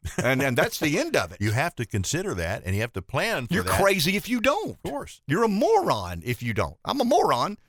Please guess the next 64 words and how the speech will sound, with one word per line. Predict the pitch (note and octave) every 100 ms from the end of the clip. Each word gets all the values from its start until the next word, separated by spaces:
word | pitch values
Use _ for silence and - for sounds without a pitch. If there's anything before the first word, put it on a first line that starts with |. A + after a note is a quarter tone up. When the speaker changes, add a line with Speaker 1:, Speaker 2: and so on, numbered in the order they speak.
| _
Speaker 1:
but | - C4+
I |
do. | C#4+ D#4+ A2 E2 _ -
Take | D3+ F#3+
a | G3
break. | D#3 C#3+ C#3 - _
<laughs> | -
Back | C3+ C#3+ -
in | C3
just | B2+ -
a |
few | - A2+
minutes. | D#2+ - - - B2+
I |
told | C#3+ E3 A#2
Rev | C#3 A#2+
a |
second | A2+ D#3 C#3+ B2+
ago, | A#2 A2 G2
the | A2
one | C#3+ F#3+
thing | F#3 C#3+
YouTube | B2+ D3 - C3 G#2+
can | A#2
do, | G#2
I | A#2
mean, | B2+ B2 - -
time | - D4 D#4
can | -
get | D3+
away | C#3 C#3
from | C3+ A2+ F2+
you | D#2+ D2+ _ _ _ _ A2+
in | A#2+
YouTube | C3+ - B2+ G2+
land. | G#2 E2 D2 D2+ _ _ -
I |
mean, | -
you |
sit | - - -
Speaker 2:
That's | B2
for | C#3+
Speaker 1:
down | C#3
Speaker 2:
sure. | C3
Speaker 1:
one | C3+
evening | C3 C#3+ B2 A#2+
at | A2+
about, | A2 A2+ B2+
you | D3
know, | A2 G#2
like | C3 B2+
a | G#2+
Friday | - C#3+ D3 C3+
evening, | B2+ C3 A2 G#2 G#2+ - _ _
you | A2
come | A2 D3 C3
home, | C3 B2+ A2+
you |
sit | G#2 D3+
down | C3+ B2+
at | A#2
about | A2 -
six | C#3 -
thirty, | - B2+ B2 A#2